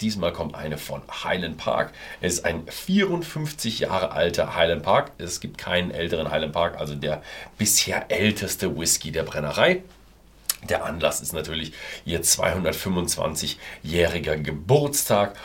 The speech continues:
und dazu kommen dann passend genau zweihundertfünfundzwanzig Flaschen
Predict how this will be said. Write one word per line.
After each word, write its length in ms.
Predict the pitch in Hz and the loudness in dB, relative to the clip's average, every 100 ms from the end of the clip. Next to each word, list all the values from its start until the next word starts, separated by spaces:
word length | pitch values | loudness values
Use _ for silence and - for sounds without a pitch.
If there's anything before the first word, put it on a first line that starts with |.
| - - | -12 -6
und 140 | 85 | -2
dazu 360 | 78 - 85 - | -2 -2 -2 -4
kommen 420 | - - 73 73 | -6 -6 -4 -4
dann 160 | 67 | -6
passend 500 | - - 107 - 78 | -8 -6 -2 -2 -2
genau 380 | - 73 62 64 | -6 -6 -6 -8
zweihundertfünfundzwanzig 1800 | - - - 78 80 78 69 69 - - 73 69 69 67 - 69 - - - | 2 2 2 -2 -4 -6 -6 -8 -12 -10 -8 -8 -10 -8 -8 -8 -8 -8 0
Flaschen 440 | - 165 170 | 2 2 -2